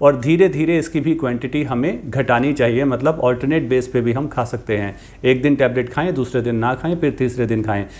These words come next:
इस तरीके से हम इस साइकिल को चला सकते हैं। या हम तीन महीने, अगर ज़्यादा हेयर फॉल का प्रॉब्लम है, गंजापन आ गया है, बाल काफ़ी हद तक उड़ चुके हैं, तो हम तीन महीने तक कंटिन्यू finasteride टैबलेट खा सकते हैं, वन एम जी की डोज,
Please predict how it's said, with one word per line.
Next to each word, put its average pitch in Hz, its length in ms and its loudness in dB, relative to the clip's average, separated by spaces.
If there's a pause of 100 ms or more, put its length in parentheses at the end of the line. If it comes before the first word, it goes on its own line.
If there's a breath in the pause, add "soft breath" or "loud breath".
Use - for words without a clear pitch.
(160 loud breath)
इस 185 180 6
तरीके 156 320 2
से 151 140 0
हम 139 180 0
इस 143 180 -4
साइकिल 117 280 0
को 165 120 -2
चला 120 240 2
सकते 110 280 -4
हैं। 101 200 -4 (280 loud breath)
या 151 160 6
हम 190 300 0
तीन 185 200 2
महीने, 147 380 2
अगर 127 180 2
ज़्यादा 135 340 2
हेयर 147 240 2
फॉल 139 240 2
का 139 120 0
प्रॉब्लम 131 460 0
है, 135 100 -2
गंजापन 139 500 2
आ 123 180 -2
गया 123 220 0
है, 127 140 0
बाल 117 260 0
काफ़ी - 300 -4
हद 135 200 0
तक 131 160 0
उड़ 127 120 0
चुके 120 320 -2
हैं, 135 240 -2 (320 loud breath)
तो 156 80 4
हम 175 300 2
तीन 190 200 4
महीने 170 280 4
तक 170 120 2
कंटिन्यू 160 580 0
finasteride 135 600 -2
टैबलेट 127 320 0
खा - 160 0
सकते 139 300 -2
हैं, 143 120 0
वन 113 220 0
एम 127 140 2
जी 139 120 -2
की 143 140 0
डोज, 170 280 2